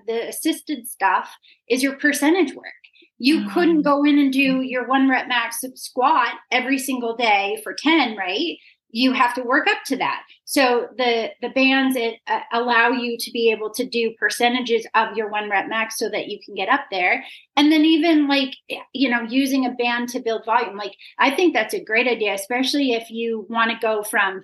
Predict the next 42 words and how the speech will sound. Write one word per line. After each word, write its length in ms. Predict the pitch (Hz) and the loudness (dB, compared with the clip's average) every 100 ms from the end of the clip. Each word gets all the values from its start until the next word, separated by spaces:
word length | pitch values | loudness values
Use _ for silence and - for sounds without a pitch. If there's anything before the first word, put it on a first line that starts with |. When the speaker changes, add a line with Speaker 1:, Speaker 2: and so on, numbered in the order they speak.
| - | 0
Speaker 1:
five 280 | 240 233 247 - | 2 2 -2 -6
push-ups 580 | - 240 220 220 - - | -4 -2 -2 -2 -6 -12
to 60 | - | -6
twenty 320 | 233 233 262 | -4 -2 0
push-ups, 540 | 311 - 392 - - - - _ | 0 0 -2 -2 -14 -16 -20 _
but 200 | 277 269 | 0 0
you 80 | 262 | -2
can't 320 | 269 269 202 | 0 0 0
do 200 | 233 262 | -4 -4
twenty 320 | 254 269 262 254 | -2 0 0 0
push-ups. 480 | 247 339 370 - - | -2 0 -2 -4 -2
If 220 | 262 254 | 0 0
you 260 | 254 254 233 - | -4 -6 -4 0
add 260 | 233 247 | 2 2
in 140 | 247 240 | 0 -8
a 100 | 226 | -4
band 340 | 233 294 262 240 | 0 2 2 -2
and 120 | 226 | -8
it 140 | 226 - | -10 -8
lets 340 | 196 220 - - | -6 -6 -6 -10
you 180 | 240 220 | -10 -2
do 200 | 269 269 | -2 -2
twenty 260 | 254 226 220 302 | -4 -8 -6 -6
push-ups, 420 | 302 220 220 - - - - | 0 0 0 -6 -20 -16 0
now 200 | 240 277 | 2 4
you've 220 | 285 - | 2 2
done 300 | 262 262 254 | 0 -2 -4
percentage 520 | 240 - 330 349 262 190 | -6 2 4 4 2 -4
work, 300 | 175 233 285 _ 226 | -8 -8 -12 _ 0
right? 400 | 214 226 320 - - _ - | 2 2 -2 -6 -20 _ 2
And 160 | 262 | 4
then 160 | 262 254 | 4 0
you've 180 | 262 - | -4 0
built 240 | 247 226 | 0 2
up 120 | 247 247 | -2 0
that 200 | 233 220 | -2 -2
endurance, 460 | 214 254 262 226 226 | -2 2 2 0 -8
and 100 | - | -8
shoulders 380 | 220 220 220 208 | -8 -8 -8 -10
are 80 | |
endurance 460 | 202 196 247 277 262 | -10 -4 0 0 0
muscles. 500 | 185 170 196 208 262 | -8 -8 -10 -10 -12